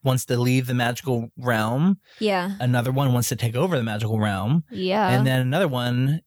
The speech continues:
Speaker 1: is honestly
Speaker 2: Wants to
Speaker 1: psychotic.
Speaker 2: suck off the magical realm.
Speaker 1: Yes. Ooh, yes. But so, uh, essentially, they are technically lost in that sense.
Speaker 2: Yeah.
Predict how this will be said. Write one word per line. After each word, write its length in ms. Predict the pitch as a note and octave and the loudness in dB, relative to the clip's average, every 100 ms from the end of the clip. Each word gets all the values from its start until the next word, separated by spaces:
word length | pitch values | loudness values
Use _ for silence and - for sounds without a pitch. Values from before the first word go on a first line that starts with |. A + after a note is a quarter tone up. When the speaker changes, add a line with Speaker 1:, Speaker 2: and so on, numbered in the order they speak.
| _ | _
Speaker 1:
is 200 | C#3 B2+ - | 0 0 0
honestly 440 | C3 B2 C3 C3+ | 0 0 0 2
Speaker 2:
Wants 300 | A3+ C3+ D3 - | 2 2 2 2
to 220 | A3 G3 | 0 0
Speaker 1:
psychotic. 180 | - - | -2 0
Speaker 2:
suck 320 | C#4+ G#3+ G#3+ | 0 0 0
off 320 | A3 B3 - | 0 -2 -6
the 340 | F3+ E3 D3+ - _ | -4 -2 -4 -10 _
magical 460 | F#3+ E3 E3 D#3+ E3 | -4 -4 -2 -2 0
realm. 300 | D#3+ D#3 B2+ | 0 0 0
Speaker 1:
Yes. 600 | D3+ B2 - - - - - | 0 -2 -4 -6 -8 -10 -4
Ooh, 200 | E3 G3 G2+ | 0 0 0
yes. 480 | A#2 A#2+ A2 - - - - - | -4 -6 -6 -6 -10 -14 -12 -4
But 180 | F#3+ | -2
so, 120 | F3 G3+ | 0 0
uh, 120 | E3+ | 0
essentially, 720 | F#3 F3+ C#4 C#4+ B3 - F3 | -2 -2 -2 -2 -2 -2 0
they 160 | D#3 D#3 | 0 0
are 440 | D#3 D#3 C#3+ B2+ B2+ | 2 0 0 -4 -4
technically 420 | F3 D#3+ C#3 A#2+ | -4 0 0 0
lost 440 | B2 F#3+ E3 B2 - | 0 0 0 -4 -4
in 100 | A#2 | 0
that 200 | F#3 F#3 | 0 -2
sense. 500 | - F#2 F#2 B2 A3+ | -4 -4 -4 -2 0
Speaker 2:
Yeah. 160 | F#3 | 0